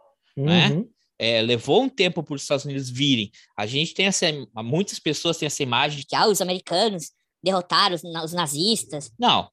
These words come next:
Speaker 2: Não, não.
Speaker 1: Não, né? <laughs> Não,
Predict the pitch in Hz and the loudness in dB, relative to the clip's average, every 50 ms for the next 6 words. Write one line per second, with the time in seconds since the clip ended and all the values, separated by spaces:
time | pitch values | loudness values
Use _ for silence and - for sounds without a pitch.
0 | _ _ _ _ _ _ _ _ _ _ - - _ - - 147 160 160 165 175 | _ _ _ _ _ _ _ _ _ _ -20 -20 _ -6 -4 -4 -2 0 0 0
1 | 165 139 135 143 139 127 117 110 113 113 139 170 165 107 95 92 95 120 170 180 | 0 0 -2 -4 -4 -8 -10 -8 -4 0 2 2 2 2 0 -2 -2 -4 -4 -6
2 | _ _ _ _ _ - - 123 | _ _ _ _ _ -14 -10 -8